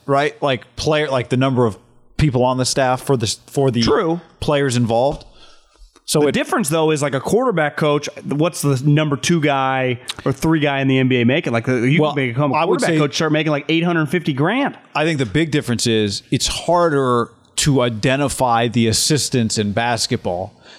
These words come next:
Speaker 1: no one is calling plays. There's no offensive coordinator, defensive coordinator,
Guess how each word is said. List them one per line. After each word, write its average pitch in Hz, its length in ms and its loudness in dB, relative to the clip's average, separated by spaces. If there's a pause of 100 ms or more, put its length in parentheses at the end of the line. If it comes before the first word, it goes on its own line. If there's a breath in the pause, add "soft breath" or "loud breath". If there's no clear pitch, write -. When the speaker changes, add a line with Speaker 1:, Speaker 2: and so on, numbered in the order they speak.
Speaker 1:
no 131 140 2
one 151 160 2
is 127 140 -2
calling 143 680 -2
plays. 120 540 0
There's 120 180 0
no 143 340 0
offensive 135 580 -2
coordinator, 127 560 0
defensive 127 640 -2
coordinator, 123 680 0